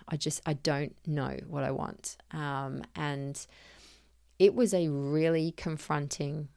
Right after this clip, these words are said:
time for me, um, because I'd always had such control. I'd, I'd always, you know, had my shit together, so to speak.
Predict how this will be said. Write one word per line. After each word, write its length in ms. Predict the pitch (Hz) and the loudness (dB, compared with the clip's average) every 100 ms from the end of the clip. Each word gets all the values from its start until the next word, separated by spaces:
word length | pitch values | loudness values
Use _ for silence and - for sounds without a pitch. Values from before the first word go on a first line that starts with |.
| _ _ - | _ _ -14
time 600 | - - 160 160 - 147 - | -10 -4 -2 -2 -4 -10 -18
for 180 | - - | -8 -2
me, 400 | 135 - 151 165 - | -2 -2 -6 -10 -4
um, 460 | 147 135 135 131 117 - _ _ _ _ _ - - | 0 0 -2 -8 -12 -20 _ _ _ _ _ -2 2
because 400 | 185 - 196 - | 2 2 2 2
I'd 140 | 196 190 | 0 2
always 360 | 208 214 214 | 4 4 2
had 240 | - 254 247 | 0 -2 0
such 240 | - - | -4 -2
control. 640 | 247 233 - 262 - - - | -4 -2 2 2 0 -6 -4
I'd, 120 | 170 165 | -2 0
I'd 300 | 170 165 165 | 2 2 2
always, 460 | 175 214 220 - - - - - | 0 0 -2 -8 -12 -20 -20 -8
you 180 | 190 160 | -2 0
know, 160 | 156 175 - - | -2 -6 -14 -10
had 320 | - 165 160 | -4 -2 -2
my 160 | 196 | -4
shit 280 | 208 - - | -4 -4 -4
together, 380 | - 160 143 - | -2 2 0 0
so 200 | - - | -2 0
to 100 | - | 0
speak. 460 | - - - - | 0 -2 -4 -8